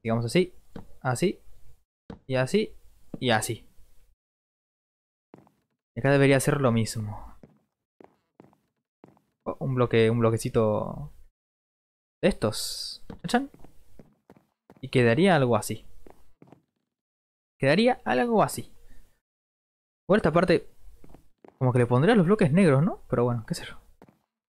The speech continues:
No queda mal así tampoco. Ahora quedaría hacer desde este bloque que está acá.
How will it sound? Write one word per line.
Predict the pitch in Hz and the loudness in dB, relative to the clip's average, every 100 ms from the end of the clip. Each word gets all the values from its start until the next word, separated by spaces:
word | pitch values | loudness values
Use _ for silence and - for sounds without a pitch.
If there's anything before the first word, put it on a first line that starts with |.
| _ - - _ - - _ _ - - | _ -20 -20 _ -20 -20 _ _ -16 -4
No | 185 | 0
queda | 196 165 | 4 4
mal | 147 | 4
así | 143 - | 2 2
tampoco. | 120 123 160 - - - - _ _ _ _ - _ _ _ _ _ _ - | 0 0 -2 -4 -20 -20 -20 _ _ _ _ -20 _ _ _ _ _ _ -2
Ahora | 143 180 196 - - - _ - | 2 2 2 -4 -20 -20 _ -4
quedaría | 131 123 151 156 | 0 2 4 4
hacer | 151 180 151 - - - - - | 2 2 0 -2 -14 -20 -18 -8
desde | 139 127 123 117 127 | -4 0 2 2 2
este | 147 151 | 2 4
bloque | 170 160 | 4 2
que | 156 | 0
está | 160 - 170 | 0 2 2
acá. | 165 202 240 | 2 0 -2